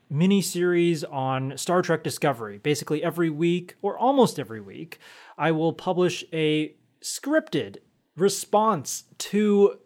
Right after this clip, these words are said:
the science that is seen in Star Trek Discovery. Now, Star Trek Picard tends to not have as much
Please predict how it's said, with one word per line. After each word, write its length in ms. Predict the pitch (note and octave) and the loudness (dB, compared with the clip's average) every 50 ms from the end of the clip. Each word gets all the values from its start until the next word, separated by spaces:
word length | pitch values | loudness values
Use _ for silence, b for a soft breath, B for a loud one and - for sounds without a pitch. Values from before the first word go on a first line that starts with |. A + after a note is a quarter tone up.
| _ _ - | _ _ -10
the 180 | D3+ D3 F3+ | -4 -2 -2
science 640 | E3+ F3 - - E3+ D#3+ E3+ F3+ F3+ F3+ F3 F3 - | -2 -2 -4 -2 -2 0 0 0 0 -2 -2 -4 -4
that 180 | - D#3+ D3 | -4 -2 -2
is 100 | D#3 D3 | -2 -6
seen 320 | - - C#3+ C3+ C3+ C3+ C#3 | -6 -6 -4 -4 -4 -4 -6
in 300 | - C#3 C3 B2+ B2+ B2 | -8 -8 -8 -6 -6 -6
Star 300 | - - - B2 A#2 A#2 | -8 -6 -4 -4 -4 -4
Trek 320 | - - A2 G#2+ - - | -4 -6 -8 -8 -8 -10
Discovery. 760 | - A#2 - - - C#3 B2 A2+ A2 A2+ B2+ C3 C3 F#3 E3+ B B B B B B B B B B B B - | -12 -12 -12 -6 -4 -2 -2 -2 -4 -8 -10 -10 -12 -14 -16 B B B B B B B B B B B B -6
Now, 520 | D3 D#3+ E3+ F3 F3 F3 E3+ E3 - - _ _ _ _ _ - | -2 0 2 2 2 2 2 0 -2 -6 _ _ _ _ _ -14
Star 260 | - - - B3 C#4 | -6 0 2 2 4
Trek 200 | - D#4 D4+ - | 4 2 -2 -2
Picard 560 | B3+ - - - G3+ G#3+ G#3 G3 F3 D3 - | -4 -6 -2 2 4 4 4 4 2 0 -6
tends 420 | - - G3+ A#3+ B3+ C4 B3+ - - | -10 -4 -2 -2 0 0 -2 -2 0
to 460 | B3 G#3+ F#3+ F#3+ F#3+ F3 F3+ F3+ E3+ | 0 2 2 2 0 0 -2 -2 -4
not 600 | F3 F3 E3+ E3+ F3+ G3+ G#3 G#3+ A3 G#3+ - - | -4 -2 0 0 2 2 2 0 -2 -4 -6 -12
have 520 | - - - - E3+ F3 F3+ F3+ F3 F3 - | -12 -10 -8 -6 -6 -2 0 0 -2 -2 -2
as 280 | D3+ D#3 E3+ C3+ A#2+ C#3 | -2 0 0 0 -2 -4
much 640 | C3+ C3+ C3+ C3+ C3+ D3 E3 G3+ A3 - - - | -4 -2 -2 0 0 0 0 -2 -2 -4 -8 -10